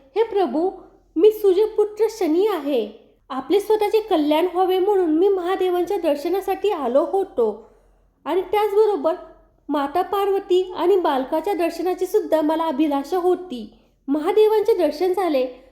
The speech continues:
आता माता आणि बाळाचे दर्शन घेणे बाकी आहे आणि ते दर्शन फक्त तुमच्या कृपेमुळे मला होईल." विशालाक्ष म्हणाले,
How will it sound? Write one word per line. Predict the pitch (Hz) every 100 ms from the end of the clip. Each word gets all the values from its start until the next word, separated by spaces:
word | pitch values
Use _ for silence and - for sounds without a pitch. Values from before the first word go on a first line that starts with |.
| _ 285
आता | 320 381
माता | 330 294 269 339
आणि | 392 440
बाळाचे | 370 262 285 370
दर्शन | 294 302 302 349
घेणे | 320 349
बाकी | 349 277 233 311 359
आहे | 269 254 226 - - _ _ _
आणि | 330
ते | 339 466
दर्शन | 427 415 392 -
फक्त | 381 - 453
तुमच्या | 359 320 403
कृपेमुळे | - 349 359 339 349
मला | 359 320 349
होईल." | - 359 339 233 226 - _
विशालाक्ष | 294 311 440 415 415 453
म्हणाले, | 440 403 320